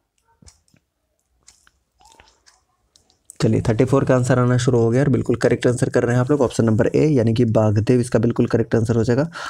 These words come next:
So ऑप्शन नंबर A is correct one, बागदेव, ठीक है, ऑप्शन ए इसका बिल्कुल करेक्ट आंसर करेंगे। चलिए, नेक्स्ट बताइएगा क्वेश्चन नंबर थर्टी फ़ाइव का आंसर ये रहा आपके सामने कि खरवार राजा ने प्रताप राय को मुक्त कराने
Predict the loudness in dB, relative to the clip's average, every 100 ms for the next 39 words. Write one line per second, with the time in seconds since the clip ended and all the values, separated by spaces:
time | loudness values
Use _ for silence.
0 | -4 -2 0 0 0 0 0 0 0 0
1 | -2 0 0 -2 -2 -2 -2 -2 0 0
2 | 0 -2 -2 -4 -6 -4 -2 -4 -12 -14
3 | -2 -2 0 0 2 0 0 0 0 0
4 | -2 -2 -2 -4 -2 -2 -2 -2 -2 -6
5 | _ _ _ _ -4 0 2 2 0 0
6 | 2 0 2 0 0 0 2 0 -2 -8
7 | _ _ -4 0 2 2 0 0 0 0
8 | 0 0 0 0 -2 -2 -2 -2 -2 -4
9 | -10 -20 -6 -2 0 2 2 2 2 0
10 | -2 -4 0 2 2 2 2 0 0 0
11 | 2 2 2 0 2 2 2 0 0 0
12 | 0 -2 0 2 2 2